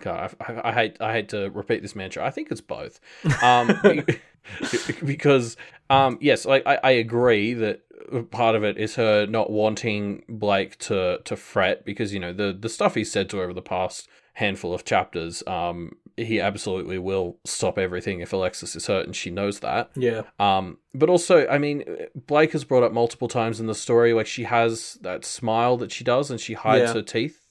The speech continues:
Speaker 2: Yeah,
Speaker 1: Was it? 'Cause she
Speaker 2: yeah.
Speaker 1: doesn't like her teeth. So I actually think it is sort of in character for her to be a little bit insecure about that sort of stuff.
Speaker 2: May I
Speaker 1: Um,
Speaker 2: potentially, it's, uh, she's saving it. She's gonna show Blake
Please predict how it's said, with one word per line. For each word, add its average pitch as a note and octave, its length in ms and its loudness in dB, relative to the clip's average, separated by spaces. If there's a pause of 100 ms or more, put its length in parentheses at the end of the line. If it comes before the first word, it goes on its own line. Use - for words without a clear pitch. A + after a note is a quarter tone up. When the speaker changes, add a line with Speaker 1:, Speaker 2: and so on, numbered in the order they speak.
(140)
Speaker 2:
Yeah, D3+ 160 8
Speaker 1:
Was D3 100 4
it? F3+ 120 -6
'Cause B2+ 100 -6
she B2+ 60 4
Speaker 2:
yeah. A#2+ 80 6
Speaker 1:
doesn't A#2 180 -2
like A2 180 -10
her A#2+ 60 -8
teeth. E3+ 200 -8
So A#2+ 200 2 (380)
I D3 80 8
actually D#3+ 180 0
think C3 160 -2
it A#2 80 0
is C3 160 -2
sort C3 220 0
of A2 80 -2
in G#2 80 -4
character G#2+ 400 2
for G#2 140 -4
her G2+ 200 0
to G#2+ 140 -8
be F#2+ 460 -2
a G#2 120 -2
little A2 220 2
bit G2 200 -2
insecure G#2+ 540 0
about F2 280 -2
that F2+ 140 -4
sort F2+ 200 -8
of F2+ 80 -8
stuff. - 480 -4 (100)
Speaker 2:
May C#3 240 0
I B2+ 300 2 (160)
Speaker 1:
Um, F2+ 260 0
Speaker 2:
potentially, D3+ 920 2 (180)
it's, B2 320 0
uh, G#2+ 360 2 (280)
she's - 380 -4
saving C3 500 4
it. - 140 -18 (180)
She's - 260 -4
gonna D#3+ 180 4
show E3 360 8
Blake C#3+ 480 4